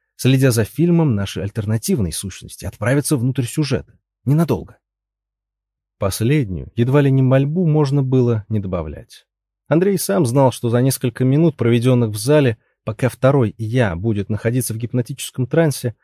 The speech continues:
наши с Леной сознания проведут в ином измерении достаточно времени, чтобы насладиться тем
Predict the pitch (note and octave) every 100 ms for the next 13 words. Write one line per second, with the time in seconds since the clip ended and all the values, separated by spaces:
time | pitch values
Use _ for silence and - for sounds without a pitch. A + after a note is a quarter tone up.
0 | _ _ _ - G#3 - - D#3+ C#3 -
1 | A2+ G#2 C3+ D#3 C#3 A#2 A2+ C3+ F3 G#3
2 | A2 B2 C#3+ E3 D#3+ C3+ C3+ C3 D3+ E3
3 | D3 B2 B2+ - G#3+ F3+ - B2 A2+ C#3+
4 | C#3 A#2+ G#2+ A#2 A2+ A2 - A2 A2+ A#2+
5 | A2 - D#3 E3